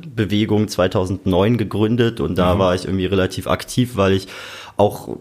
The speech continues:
Speaker 1: jetzt gar nichts grundsätzlich gegen das Bachelor-Master-System
Speaker 2: Mhm.
Speaker 1: habe, aber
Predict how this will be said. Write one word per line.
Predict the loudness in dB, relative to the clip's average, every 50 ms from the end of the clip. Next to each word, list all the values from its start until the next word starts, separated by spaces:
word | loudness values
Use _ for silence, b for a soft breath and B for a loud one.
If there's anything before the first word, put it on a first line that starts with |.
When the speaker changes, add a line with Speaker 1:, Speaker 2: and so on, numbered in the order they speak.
| -8
Speaker 1:
jetzt | -8 -8 -6 -2 0
gar | 0 2
nichts | 2 0 0 0
grundsätzlich | 0 2 2 4 2 0 0 0 -4 -2 0
gegen | 0 0 2
das | 0 -2 0
Bachelor-Master-System | 0 -2 -2 0 0 0 2 4 4 2 2 2 0 -2 -2 0 0 2 2 2
Speaker 2:
Mhm. | 2 2 2
Speaker 1:
habe, | 2 4 4 2 2
aber | 2 2 0 0 0 -2